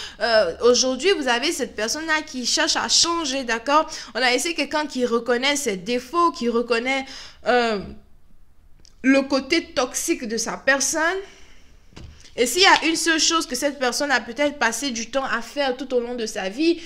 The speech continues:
c'est réellement changer ses dernières habitudes ou ces habitudes-là, euh, qui faisaient que les gens la fuyaient, que les gens la fuient, ou qui font que, voilà, les gens peut-être, euh, ont du mal à rester dans son entourage.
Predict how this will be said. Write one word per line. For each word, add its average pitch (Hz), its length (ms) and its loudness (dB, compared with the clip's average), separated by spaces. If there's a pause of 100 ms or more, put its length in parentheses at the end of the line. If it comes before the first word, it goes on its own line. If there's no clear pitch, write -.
(180)
c'est 262 220 4
réellement 254 500 2
changer 262 460 0
ses 247 180 -2
dernières 233 540 -2
habitudes 214 460 -4
ou 262 40 -4
ces 233 240 -6
habitudes-là, 214 800 -4 (320)
euh, 277 200 2
qui - 180 -6
faisaient 277 340 2
que 294 80 -4
les 247 220 0
gens 247 160 0
la 208 160 0
fuyaient, 320 640 2
que 254 80 -2
les 233 180 -2
gens 254 160 -2
la 214 160 0
fuient, 311 760 -2 (460)
ou 262 80 -6
qui 254 160 -4
font 302 220 0
que, 294 100 -2
voilà, 247 460 6
les 226 180 2
gens 262 380 0
peut-être, 247 720 0
euh, 226 220 0
ont 233 60 4
du 214 220 0
mal 254 320 4
à 220 100 6
rester 214 480 -4
dans 233 580 0 (1700)
son 247 300 -4
entourage. 233 960 -2